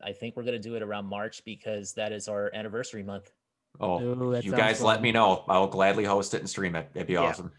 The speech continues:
Speaker 1: Sounds good. Yep.
Speaker 3: 'Cause I'm like, I, I just
Speaker 2: Gladly.
Speaker 3: downloaded it on, on a lark 'cause a friend told me to, and of course I've heard of it, but I'm like,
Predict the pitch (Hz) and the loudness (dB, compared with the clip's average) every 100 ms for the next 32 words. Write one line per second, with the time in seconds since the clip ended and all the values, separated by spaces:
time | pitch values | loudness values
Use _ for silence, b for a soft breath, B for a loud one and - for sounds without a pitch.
0 | _ - 110 - 160 170 _ _ 127 - | _ -8 -6 0 0 0 _ _ -10 -10
1 | _ 147 147 135 151 160 165 156 147 143 | _ 2 4 4 4 4 6 6 6 6
2 | 143 139 135 135 135 120 131 135 135 123 | 4 4 2 2 0 2 4 2 0 -4
3 | 131 135 127 131 135 123 131 123 131 302 | 0 0 2 0 0 0 0 0 0 2
4 | 294 143 131 - - 135 160 135 107 113 | 2 2 0 0 2 6 8 6 2 0
5 | 117 135 135 131 | 0 2 2 0